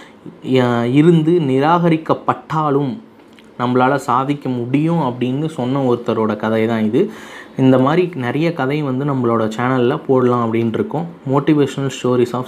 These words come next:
Successor அப்படின்ற ஒரு டாப்பிக்ல வரப்போகுது. So, இந்த மாதிரி நிறைய stories வரணும்,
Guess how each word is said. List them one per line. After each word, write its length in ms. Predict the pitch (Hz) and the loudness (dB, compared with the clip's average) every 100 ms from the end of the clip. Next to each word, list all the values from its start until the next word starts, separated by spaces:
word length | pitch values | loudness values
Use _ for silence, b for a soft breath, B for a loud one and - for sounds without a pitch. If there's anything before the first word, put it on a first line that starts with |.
| - | -8
Successor 520 | 107 - 110 - 120 117 | -8 -6 -10 -6 -6 -4
அப்படின்ற 380 | 117 113 117 113 | -4 -2 0 2
ஒரு 200 | 120 110 | 2 2
டாப்பிக்ல 460 | 110 113 113 113 120 | -2 -4 -4 -2 0
வரப்போகுது. 640 | 113 110 107 110 107 170 B B B B | 2 0 -2 -2 -2 -4 B B B B
So, 160 | - 120 | -4 0
இந்த 120 | 117 | 0
மாதிரி 240 | 135 151 | 0 2
நிறைய 240 | 131 131 143 | 2 2 0
stories 480 | - 143 147 131 | 0 0 0 0
வரணும், 400 | 120 117 135 135 | -2 -2 -2 -6